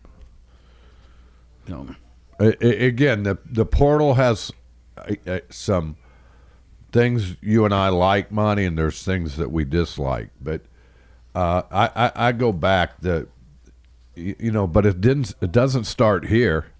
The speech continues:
Speaker 2: You know, my son and I drove back from Hershey to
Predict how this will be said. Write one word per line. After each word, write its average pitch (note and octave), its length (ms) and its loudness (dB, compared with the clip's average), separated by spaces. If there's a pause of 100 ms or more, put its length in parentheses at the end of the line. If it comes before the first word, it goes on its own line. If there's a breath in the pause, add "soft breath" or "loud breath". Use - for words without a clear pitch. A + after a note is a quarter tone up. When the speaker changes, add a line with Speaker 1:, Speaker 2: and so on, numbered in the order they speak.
(1040 soft breath)
Speaker 2:
You G2+ 120 -2
know, G2+ 160 2
my F2+ 380 0 (220)
son A#2 320 2
and G#2 160 0
I G2+ 180 2
drove F#2 360 2
back G2 320 2
from E2+ 220 -6
Hershey F#2+ 580 0
to E2 380 -2